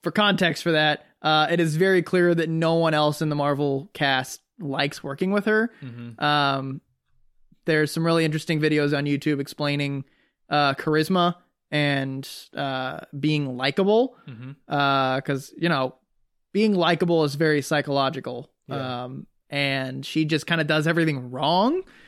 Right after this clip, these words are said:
Speaker 2: Mm-hmm.
Speaker 1: Um, and there's a lot of, you can see a lot of interview stuff where everyone's just like, "Yeah, we don't really like working with her. She's kinda too brash and arrogant."
Speaker 2: Mm-hmm.
Speaker 1: Um, without having earned that,
Speaker 2: Mm-hmm.
Speaker 1: um, in a way.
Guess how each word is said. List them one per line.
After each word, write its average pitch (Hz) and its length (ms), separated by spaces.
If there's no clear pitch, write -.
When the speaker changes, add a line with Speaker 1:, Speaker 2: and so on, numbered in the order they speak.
Speaker 2:
Mm-hmm. 135 320
Speaker 1:
Um, 156 540
and 160 100
there's 156 100
a 156 60
lot 156 280
of, 151 80
you 156 80
can 156 100
see 165 100
a 165 80
lot 151 140
of 143 80
interview 143 260
stuff 135 300
where 139 100
everyone's 139 340
just - 200
like, 131 280
"Yeah, 170 200
we 170 80
don't 170 120
really 160 120
like 143 220
working 139 240
with 135 140
her. 135 140
She's 143 280
kinda 170 140
too 170 120
brash 147 480
and 147 80
arrogant." 139 560
Speaker 2:
Mm-hmm. 117 520
Speaker 1:
Um, 131 420
without 185 200
having 170 400
earned 156 320
that, 120 420
Speaker 2:
Mm-hmm. - 160
Speaker 1:
um, 139 460
in 143 140
a 135 60
way. 127 440